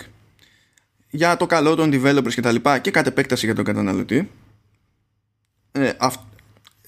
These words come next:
συμβαίνουν δύο πράγματα. Αγγίζει δύο διαφορετικά θέματα στην πραγματικότητα. Να πιάσουμε λίγο το κομμάτι του καταναλωτή. Έχει σημασία ότι όλο η μανούρα γίνεται στην Αμερική,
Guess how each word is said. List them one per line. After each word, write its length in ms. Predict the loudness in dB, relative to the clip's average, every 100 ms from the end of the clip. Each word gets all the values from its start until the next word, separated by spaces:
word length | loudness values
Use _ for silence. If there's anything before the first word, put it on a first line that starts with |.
| -10
συμβαίνουν 440 | -4 -2 -2 0
δύο 160 | 0 0
πράγματα. 360 | -2 -2 -2 -2
Αγγίζει 380 | 0 0 0
δύο 140 | 0 0
διαφορετικά 460 | 0 0 0 0
θέματα 320 | 0 -2 -4 -6
στην 60 | -8
πραγματικότητα. 540 | -6 -6 -10 -14 -6
Να 120 | -4
πιάσουμε 360 | 0 0 0 0
λίγο 200 | 0 0
το 120 | 0
κομμάτι 240 | 0 0 0
του 60 |
καταναλωτή. 600 | -2 0 0 -2 -4 -10 -14 -20 -20 -20 -20 -20 _ _ _ _ _ _ _ _ _ _ _ _ _ _ _ _ _ _
Έχει 180 | 0 0
σημασία 580 | 0 0 0 2 2 2
ότι 180 | 2 2
όλο 240 | 4 2
η 160 | 2 2
μανούρα 360 | 2 2 0
γίνεται 280 | 0 -2 -2
στην 160 | -4 -2
Αμερική, 500 | -2 -2 -2 -4